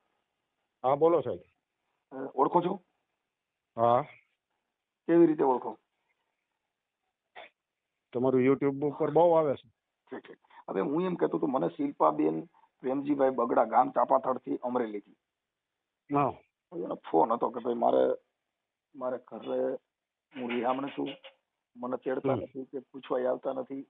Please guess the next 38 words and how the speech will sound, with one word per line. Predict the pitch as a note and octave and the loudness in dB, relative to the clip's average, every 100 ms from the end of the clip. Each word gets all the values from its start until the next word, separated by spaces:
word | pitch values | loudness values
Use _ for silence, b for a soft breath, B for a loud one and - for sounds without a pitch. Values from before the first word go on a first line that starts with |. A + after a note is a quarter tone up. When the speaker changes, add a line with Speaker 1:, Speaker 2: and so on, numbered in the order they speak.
| _ | _
Speaker 2:
અમારે | C3+ B2+ C3 | -6 -4 -4
બે | B2+ C3 | -4 -6
જણે | C3+ C3 B2+ | -4 -8 -2
કઈ | C3 | 2
Speaker 1:
હા. | |
Speaker 2:
વાંધો | C3+ B2 C3 | 2 0 -6
નથી, | B2+ C3 B2+ _ _ _ _ _ _ _ _ _ _ C3+ | -8 -8 -16 _ _ _ _ _ _ _ _ _ _ 0
Speaker 1:
હા. | A#2+ A2 G2+ _ _ | 0 0 -6 _ _
Speaker 2:
બે | C3+ C3 | -6 -4
જણાને | B2+ B2+ | -4 -6
અમારે | B2+ B2+ A2+ | -6 -6 -6
ભળે | - B2+ | -2 -2
છે, | B2 C3 B2 _ _ E3+ | -2 -6 -6 _ _ -20
એટલે | C#3+ B2+ | -10 -8
એના | C3 | -6
માટે | C3 B2+ | -6 -6
મને | B2+ D3 D3+ | -4 -4 -2
Speaker 1:
હમ, | B2 | -4
હમ. | A2+ - | -6 -10
Speaker 2:
નંબર | B2 - C#3 | -6 -4 -4
ને | A#2 | -6
એવું | A2+ A2+ | -10 -8
તમારું | B2 A#2+ G#2+ | -8 -8 -10
દીધું. | A#2+ - C3 | -16 -14 -14
તો | |
મેં | A2+ A#2 | -12 -14
કીધું, | A2+ | -12
"બાપા, | A#2+ A2+ | -12 -12
જો | A#2 | -16
થતું | A#2 C3+ C#3 | -12 -12 -8
હોય | B2 A2 | -10 -8
સમાધાન | C#3+ C3 F#2+ | -6 -6 -8
તો | _ | _
કરી | - F3+ D#3 | -14 -12 -12
નાખો | G2+ G2+ | -14 -14
તો | C#3 | -4
સારું," | A#3+ F3 | -2 -2
એમ. | B2+ | -6